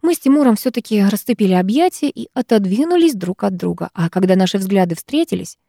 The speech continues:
Макеев мне заговорщически подмигнул. Я сделала вид, что закрываю рот на замок и выбрасываю ключик в камин. Я долго не могла уснуть, прислушиваясь к ровному, спокойному дыханию Тимура.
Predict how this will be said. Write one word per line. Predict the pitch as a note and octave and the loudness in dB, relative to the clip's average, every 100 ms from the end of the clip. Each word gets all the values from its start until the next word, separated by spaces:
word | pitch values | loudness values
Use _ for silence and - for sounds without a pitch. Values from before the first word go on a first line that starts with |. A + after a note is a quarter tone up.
| _ _ | _ _
Макеев | F#3+ F#3 - A#3+ F#3 | 0 0 2 2 2
мне | G3 F#3+ | 2 2
заговорщически | F3+ F3 E3+ A3+ - G3 F#3 - F#3 | 2 2 2 2 0 -6 -8 -8 -8
подмигнул. | F3+ F#3 G#3+ G3 D#3+ E3 _ _ _ | -2 2 4 4 0 -4 _ _ _
Я | E3+ F3+ | -2 -2
сделала | E3+ F3 F3 E3+ | 2 2 4 2
вид, | A3 | -4
что | - F#3 | -4 -6
закрываю | F#3 F3+ E3+ E3+ F3+ | -4 -2 -2 0 0
рот | D#4 - | -2 -4
на | C#4 | 0
замок | B3+ B3 A#3 - _ _ - | 2 2 2 -4 _ _ -2
и | E4+ | 0
выбрасываю | C4+ F#3+ F3 A3+ - B3 A#3+ | 2 0 0 0 0 0 0
ключик | F3+ E3+ E3+ - | 0 -2 -4 -8
в | |
камин. | - F3+ D#3+ D3+ _ _ _ _ _ _ _ _ | -2 -2 -2 -6 _ _ _ _ _ _ _ _
Я | - F#3 G#3 | -4 2 2
долго | G#3 G3+ F#3 | 4 2 4
не | F3 | 4
могла | F3 F3+ E3+ | 4 4 2
уснуть, | E3+ G#3+ - | 2 -2 0
прислушиваясь | E3+ - F3 F3+ F3 - | -4 -4 -6 -2 -2 -2
к | |
ровному, | F#3 F3 E3 E3 | -4 0 0 0
спокойному | - F3 F3 E3+ E3+ | -6 -2 0 2 0
дыханию | E3+ F3 E3 D#3+ | -2 -2 -2 -2
Тимура. | - E3+ G3+ G3+ | -4 -6 -6 -8